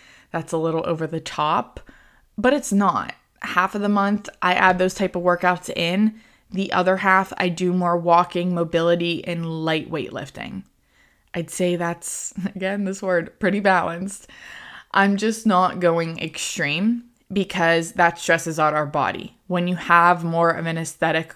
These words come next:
goal focus, you are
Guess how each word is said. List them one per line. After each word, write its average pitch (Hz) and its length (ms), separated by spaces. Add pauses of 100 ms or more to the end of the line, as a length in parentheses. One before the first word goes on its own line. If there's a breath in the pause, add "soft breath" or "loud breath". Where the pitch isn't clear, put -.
(120)
goal 160 380
focus, 185 880 (400 soft breath)
you 170 280
are 160 560